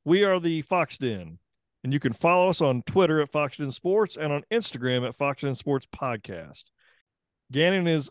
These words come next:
unable to get with us today. I know he's got finals week coming up, and then he'll be done for the summer.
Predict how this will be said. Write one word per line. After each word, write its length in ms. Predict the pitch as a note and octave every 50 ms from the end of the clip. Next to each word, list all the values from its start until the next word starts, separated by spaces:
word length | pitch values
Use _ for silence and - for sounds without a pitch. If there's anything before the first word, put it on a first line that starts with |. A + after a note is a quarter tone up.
| -
unable 420 | E3 E3 E3+ F#3 G3+ G3 E3+ F3 E3
to 260 | - - E3 D#3+ D#3
get 160 | C#3 D#3+ D#3+ E3
with 120 | E3+ E3
us 140 | E3 C#3+ -
today. 260 | - D#3 E3 E3+ E3
I 60 | D#3
know 120 | E3 E3+ D#3+
he's 260 | D#3+ F3 E3 C3+ C3+
got 360 | C#3+ E3+ E3 D#3+ D#3 D3+ - _ _
finals 480 | - D#3+ E3 E3 E3+ E3 E3+ D#3+ C#3+
week 300 | D3+ E3 E3 E3+ E3 -
coming 320 | - D3 E3+ E3 E3 E3 E3+
up, 240 | E3+ E3+ F3 E3+ - - -
and 120 | D#3+ C#3+ D3
then 100 | C#3 C3+
he'll 120 | D3 D3+
be 140 | C#3+ D3 C#3+
done 560 | C3+ C3 D3 D3 D3+ D#3 E3 D#3+ E3+ E3+ D#3 - _ _ _ _ _ _ _ _
for 160 | D3 C#3+ C#3+
the 140 | C#3 C#3 C#3
summer. 640 | - - - D#3 D3+ D3+ D3+ D#3+ E3+ E3+ E3 -